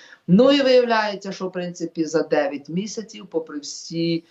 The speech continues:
на-, ну, такі рекомендації, прохання наших союзників, це і британські, і німецькі, і японські експерти тут були долучені,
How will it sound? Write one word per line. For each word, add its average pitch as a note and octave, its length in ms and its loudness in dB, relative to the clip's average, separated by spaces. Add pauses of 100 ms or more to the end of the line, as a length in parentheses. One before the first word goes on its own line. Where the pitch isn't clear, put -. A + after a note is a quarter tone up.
(380)
на-, C#3 320 0
ну, E3+ 300 -4
такі D#3+ 340 0
рекомендації, D#3+ 880 0
прохання D3+ 1000 -4
наших C#3 320 -14
союзників, D#3+ 800 -8
це C#3 180 -6
і C3+ 80 -10
британські, C#3 680 -6
і C3 60 -6
німецькі, C3 600 -8
і C3 180 -4
японські A#2+ 680 -4
експерти E3+ 640 -2
тут F3 220 -8
були E3+ 180 -2
долучені, F#3 680 -4